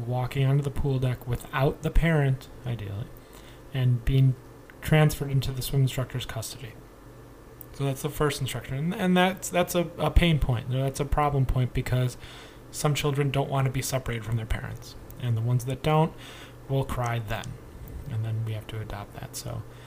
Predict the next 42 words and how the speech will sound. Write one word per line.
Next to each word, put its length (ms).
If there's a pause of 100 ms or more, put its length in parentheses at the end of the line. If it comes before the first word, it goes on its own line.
(680)
typically, 440
if 100
they 120
do 200
start 260
crying, 420
then 180
we 420 (420)
move 260
on 160
to 60
the 80
next 260
child 480 (280)
and 140
then 140
give 200
the 80
parent 380
an 80
opportunity 680
to 600 (1000)
kind 200
of 140 (520)
take 220
care 220
of 80
the 60
child 340
on 120
their 120
own. 340 (1040)
And 200
they 100
will 120
do, 380
typically 460
do 140
a 20
good 180
job 320
of 240